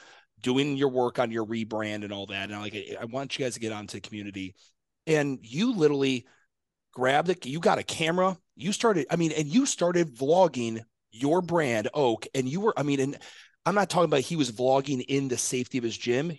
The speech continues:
You were out in public. You were at restaurants. You were partnering with restaurants and showing the healthy food to eat. I mean, like, anyone's listening to this, go to YouTube,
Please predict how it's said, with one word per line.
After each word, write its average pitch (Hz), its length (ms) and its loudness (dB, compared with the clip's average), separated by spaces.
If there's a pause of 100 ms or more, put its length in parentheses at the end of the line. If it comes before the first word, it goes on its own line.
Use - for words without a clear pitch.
You 143 200 -8
were 170 280 -4
out 143 220 2
in 123 80 -2
public. 156 460 -2
You 151 80 -8
were 165 100 0
at 107 180 -4
restaurants. 160 680 -4
You 156 80 -6
were 131 100 -2
partnering 151 380 -2
with 139 160 -6
restaurants 151 420 -4
and 117 100 -6
showing 151 440 -2
the 127 120 -4
healthy 123 360 -6
food 143 320 -4
to 123 160 -10
eat. 165 340 -10 (340)
I 156 60 2
mean, 156 160 0
like, 135 320 0
anyone's 233 480 0
listening 175 240 -2
to 113 40 -2
this, - 100 -6 (300)
go 160 160 2
to 220 60 0
YouTube, 123 480 -4